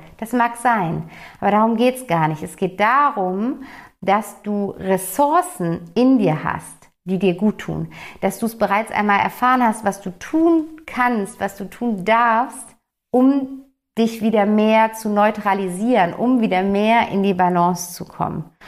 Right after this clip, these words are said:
Und diese Ressourcen einfach dir wieder bewusst zu machen. Und in dem Moment, wo du sie dir bewusst machst und vielleicht dann wieder in die Umsetzung kommst und mehr in dein Leben integrierst,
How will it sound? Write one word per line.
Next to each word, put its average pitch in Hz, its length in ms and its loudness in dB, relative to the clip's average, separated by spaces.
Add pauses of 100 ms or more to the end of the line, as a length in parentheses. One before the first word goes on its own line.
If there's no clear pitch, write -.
(280)
Und 202 160 0
diese 277 300 2
Ressourcen 277 500 0
einfach 226 440 -2
dir 226 180 -4
wieder 196 200 0
bewusst 220 800 -2
zu 160 100 -8
machen. 156 540 -6 (320)
Und 190 220 0 (260)
in 214 160 0
dem 262 140 4
Moment, 285 320 0
wo 254 80 2
du 233 240 0
sie 202 200 -2
dir 196 200 2
bewusst 180 640 -2
machst 170 400 -4
und 190 160 -6
vielleicht 214 460 0 (280)
dann 285 360 -4
wieder 240 420 2 (180)
in 220 160 2
die 208 80 0
Umsetzung 185 540 0
kommst 185 340 -4
und 185 140 -4
mehr 208 260 2
in 214 100 0
dein 208 180 2
Leben 226 300 0
integrierst, 185 680 -6